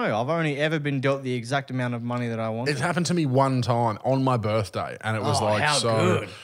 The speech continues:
Speaker 2: it was only an extra fifty. I asked for
Speaker 1: Still,
Speaker 2: a hundred and I got
Speaker 1: free
Speaker 2: a hundred and fifty,
Speaker 1: pineapple.
Speaker 2: and, uh, it was, it was a fucking good birthday.
Speaker 1: Did it come
Speaker 2: I'll
Speaker 1: out of
Speaker 2: say
Speaker 1: your
Speaker 2: that.
Speaker 1: account though?
Speaker 2: No.
Speaker 1: Free
Speaker 2: 'Cause
Speaker 1: pineapple.
Speaker 2: that's what everyone thought was gonna happen,
Speaker 1: Free
Speaker 2: but it did
Speaker 1: pineapple.
Speaker 2: not. So I
Speaker 1: That's
Speaker 2: got,
Speaker 1: cool.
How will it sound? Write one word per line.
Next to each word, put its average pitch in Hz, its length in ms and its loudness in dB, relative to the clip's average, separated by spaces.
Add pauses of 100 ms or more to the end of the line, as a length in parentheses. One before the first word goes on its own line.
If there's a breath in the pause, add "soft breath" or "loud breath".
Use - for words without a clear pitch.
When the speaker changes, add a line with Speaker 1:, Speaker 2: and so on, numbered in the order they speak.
(140 loud breath)
Speaker 2:
it 127 160 0
was 131 120 4
only 170 220 2
an 143 120 2
extra 143 280 0
fifty. 139 380 0
I 127 340 2
asked 127 140 -2
for 127 120 2
Speaker 1:
Still, 120 160 2
Speaker 2:
a 143 80 6 (100)
hundred 180 100 4
and 139 80 2
I 127 80 4
got 123 100 4
Speaker 1:
free 123 120 2
Speaker 2:
a 135 60 4
hundred 131 100 4
and 127 180 2
fifty, 170 440 -2
Speaker 1:
pineapple. 123 280 -2
Speaker 2:
and, 117 220 -2
uh, 117 300 0
it 107 60 -4
was, 110 240 -2 (160)
it 123 140 -4
was 110 160 -6
a 101 40 -8
fucking 104 300 -6
good 92 180 -10
birthday. 95 340 0
Speaker 1:
Did 180 80 2
it - 20 -6
come 165 140 2
Speaker 2:
I'll 165 80 4
Speaker 1:
out 156 40 2
of 151 60 0
Speaker 2:
say 143 40 0
Speaker 1:
your 135 100 2
Speaker 2:
that. 131 80 0
Speaker 1:
account 170 240 -4
though? 226 120 -2 (380)
Speaker 2:
No. 113 420 -4 (220)
Speaker 1:
Free 240 160 4
Speaker 2:
'Cause 240 60 0
Speaker 1:
pineapple. 220 320 2
Speaker 2:
that's - 120 -4
what 120 160 0
everyone 117 380 -4
thought 117 260 -4
was 104 140 -8
gonna 101 120 -8
happen, 110 400 -8 (140)
Speaker 1:
Free 196 460 -4
Speaker 2:
but 202 100 0
it - 60 0 (100)
did 117 160 0
Speaker 1:
pineapple. 107 60 -4
Speaker 2:
not. 104 380 -6 (440)
So 104 340 -4
I 110 120 0
Speaker 1:
That's - 120 0
Speaker 2:
got, 113 140 0
Speaker 1:
cool. 127 400 0